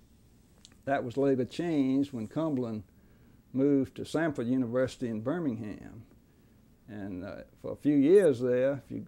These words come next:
graduated from Cumberland, you had to take the bar exam. But if you graduated from the University of Alabama, you had the, what we call a diploma privilege.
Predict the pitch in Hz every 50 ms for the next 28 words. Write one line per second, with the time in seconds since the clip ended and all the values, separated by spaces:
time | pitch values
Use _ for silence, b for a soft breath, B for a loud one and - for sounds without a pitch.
0 | - - 135 135 143 143 123 127 127 135 135 143 139 135 117 - - 110 113 -
1 | - 170 185 202 190 143 127 123 127 131 139 127 131 135 135 120 104 - - 139
2 | 131 - - 117 123 151 208 214 175 - 127 113 123 117 110 92 98 90 104 113
3 | 110 120 117 - - - 139 135 139 139 - 135 139 127 117 135 135 139 135 131
4 | 131 127 - - - 127 131 127 120 110 131 147 165 165 147 135 123 117 113 -
5 | - - 135 127 117 113 113 107 - - _ _ _ 131 127 - 123 117 - -
6 | 139 131 123 117 110 110 113 110 113 113 - - 175 208 214 175 135 - - -
7 | 131 117 110 - - - - - - - -